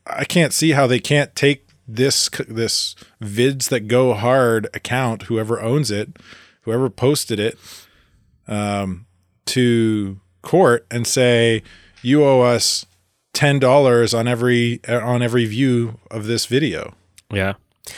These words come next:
Speaker 2: Let's say the average movie ticket is, like, twelve bucks, right? Ten, twelve, thirteen bucks. Now, not every nine million of those views would have been ticket sales, but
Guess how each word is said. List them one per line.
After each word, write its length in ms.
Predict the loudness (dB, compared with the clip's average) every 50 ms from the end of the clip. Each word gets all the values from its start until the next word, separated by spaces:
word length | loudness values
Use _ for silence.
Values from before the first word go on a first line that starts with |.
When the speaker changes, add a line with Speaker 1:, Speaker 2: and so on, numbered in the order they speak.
| -16 -4 0
Speaker 2:
Let's 180 | 0 2 4
say 140 | 4 4 6
the 160 | 6 6 6
average 340 | 4 4 4 4 2 2 2
movie 260 | 4 4 4 4 2 0
ticket 280 | 0 0 0 0 0
is, 140 | -2 0 0
like, 160 | -2 -2 -2
twelve 280 | -4 -2 -2 -2 -2 -2
bucks, 380 | -2 -2 -2 -2 -2 -6 -8 -6
right? 240 | -4 -4 -4 -6 -6
Ten, 300 | -4 -4 -2 -2 -2 -4
twelve, 340 | -4 -6 -4 -6 -6 -6 -6
thirteen 460 | -6 -4 -4 -4 -4 -6 -6 -6 -2
bucks. 480 | 0 0 0 0 -2 -4 -8 -10 -10 -10 _ _ _ _ _ -20 _ _
Now, 280 | 0 2 2 2 0 0
not 380 | 2 4 6 6 6 4 2 0 0
every 460 | 0 0 0 2 2 4 4 6 6 6
nine 720 | 6 4 4 4 4 4 4 4 4 4 2 2 0 -4 _ _ _ _ _ _
million 600 | 2 4 6 6 6 6 6 6 6 6 6 6
of 200 | 4 2 0 2
those 300 | 4 4 4 4 2 0
views 680 | 0 2 2 4 4 4 4 4 2 2 -2 -4 -4 -6 _ _ _ _ _ _ _ _ _ _ -4
would 300 | 0 4 4 4 4 2
have 340 | 0 0 0 0 -2 -2 0
been 240 | 0 2 2 0 0
ticket 360 | 0 -2 0 0 -2 -2 -2
sales, 560 | -4 -4 -4 -6 -6 -8 -10 -10 -10 -10 -12 -14 _ _ _ _ _ _ _ _ _ _ _ _ _ _ _ _ _
but 400 | 4 4 6 6 4 2 0 -4